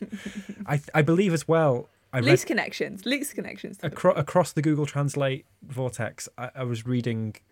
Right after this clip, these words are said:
Speaker 1: as well some statements from Miyazaki which says that the, the books were important. The granduncle's books, uh, which are all over the first two, the, the, this particular sequence.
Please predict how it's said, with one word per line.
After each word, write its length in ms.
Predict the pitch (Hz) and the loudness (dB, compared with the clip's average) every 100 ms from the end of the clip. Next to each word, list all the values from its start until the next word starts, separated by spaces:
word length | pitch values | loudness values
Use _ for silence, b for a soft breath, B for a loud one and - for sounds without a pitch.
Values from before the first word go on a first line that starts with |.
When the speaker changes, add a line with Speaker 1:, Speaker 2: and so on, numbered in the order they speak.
| _ | _
Speaker 1:
as 120 | 127 | -8
well 240 | 123 117 113 | -2 0 0
some 160 | - | -4
statements 380 | 110 110 117 107 | -6 -6 -6 -8
from 140 | - 110 | -8 -8
Miyazaki 420 | 107 113 107 110 | -6 -6 -6 -8
which 180 | 107 - | -8 -8
says 200 | 110 - | -8 -8
that 120 | 113 | -10
the, 60 | |
the 120 | 110 107 | -8 -8
books 640 | - 131 120 - - - | -2 -2 -2 -6 -10 -6
were 180 | 120 110 | -2 -2
important. 720 | 104 104 110 107 - - - _ b b b b | -2 -6 -8 -8 -12 -16 -20 _ b b b b
The 60 | |
granduncle's 560 | 120 117 110 110 - 104 | -2 0 0 -2 -6 -10
books, 520 | - 117 120 - - 117 | -8 -6 -6 -10 -14 -10
uh, 60 | |
which 200 | 113 113 | -8 -6
are 120 | 120 104 | -6 -4
all 260 | - 147 139 | 2 4 4
over 300 | 120 131 110 | 4 2 0
the 80 | 98 | -6
first 320 | - 101 - | -6 -6 -8
two, 260 | - 98 95 | -10 -10 -8
the, 80 | 117 | -8
the, 140 | 104 | -6
this 180 | 101 104 | -4 -4
particular 540 | - - - 110 107 98 | -8 -12 -10 -10 -10 -8
sequence. 640 | 120 113 98 90 - | -8 -8 -10 -12 -14